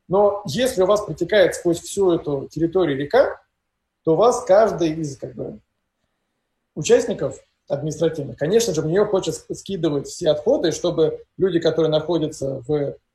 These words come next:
дальше по течению реки, э, получали как бы в отместку за свои политические взгляды. И всё дошло до того, что, собственно, в девяносто первом году, э, Зелёный, Зелёный Крест, с-,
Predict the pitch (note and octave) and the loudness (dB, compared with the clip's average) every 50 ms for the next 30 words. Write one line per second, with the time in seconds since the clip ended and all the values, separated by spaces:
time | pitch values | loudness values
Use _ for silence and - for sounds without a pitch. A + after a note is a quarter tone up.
0 | _ - - A#3 C4+ - - - D#3 - D#3 D#3 D#3+ - F3+ D#3 C#3+ C#3 D3+ D3 | _ 2 4 6 6 6 4 -4 -6 -8 -8 -8 -4 -2 -2 -2 -2 -4 -4 -6
1 | - - - - - _ _ _ _ _ _ _ _ _ - C#3+ C3+ C3+ C3+ C3+ | -8 -10 -12 -12 -12 _ _ _ _ _ _ _ _ _ -10 -8 -6 -6 -6 -6
2 | C3+ C3+ C#3 C#3 C#3 C3+ - D#3+ D#3+ D#3+ D#3 - G#3+ A#3 A3 F#3+ - E3 D3+ C#3+ | -6 -8 -8 -8 -10 -8 -4 -2 -2 -2 0 2 2 2 2 2 0 -2 -4 -2
3 | D3+ D3 C#3+ C#3 C#3 - - D3+ D3 - F#3 A3 A3+ - - C#3+ C#3 - - E3+ | -4 -2 -2 -2 -4 -2 -2 -2 -2 2 0 0 0 0 -4 -8 -8 -6 -4 -2
4 | F#3+ F3+ E3 D#3 C#3 C3+ - _ C#3+ D3 C#3 - F3+ D#3 - - D3 C#3 C#3 - | -2 -2 -2 -2 -6 -10 -10 _ -10 -10 -10 -10 -12 -12 -10 -12 -12 -10 -10 -12
5 | - - _ _ _ _ _ _ _ _ _ _ _ - C3 - A3+ A3+ G#3 - | -12 -14 _ _ _ _ _ _ _ _ _ _ _ -10 -2 0 2 2 2 2
6 | G3 G3+ F#3 - F#3 F#3 G#3 - - - - D#3+ - F#3+ F#3+ - F3 D#3+ C#3+ C3+ | 2 2 4 4 4 6 6 4 4 2 -4 -4 -6 -6 -6 -2 -4 -4 -2 -2
7 | D#3+ F3+ G3+ G3 G3+ - B2 A2+ A2+ - - _ _ _ _ _ E3+ E3+ E3+ - | -2 0 0 -2 0 0 0 0 0 -2 -8 _ _ _ _ _ -2 -2 0 2
8 | E3 D#3 D#3+ A3 C4+ D#4 D#4+ - - _ _ _ _ _ _ _ _ - _ _ | 2 2 4 2 2 0 -2 -6 -12 _ _ _ _ _ _ _ _ -20 _ _
9 | _ _ _ _ D3+ D#3 D#3 D3+ D3+ D3+ D3 D3 C#3+ C#3+ D3 - - - - C3 | _ _ _ _ -4 0 0 0 2 2 2 2 0 0 -4 -8 -12 -14 -10 -2
10 | C3+ F#3 G3 G#3+ G3+ F#3 E3 D3+ C#3+ - - _ _ _ G3 B2 F3 F#3 F#3 E3+ | 2 4 4 4 4 2 -2 -2 -4 -6 -10 _ _ _ -4 -2 0 0 0 0
11 | D#3+ - F3 F3+ D#3 - - - F3 E3+ - | 0 0 2 0 0 0 -2 -10 -12 -12 -12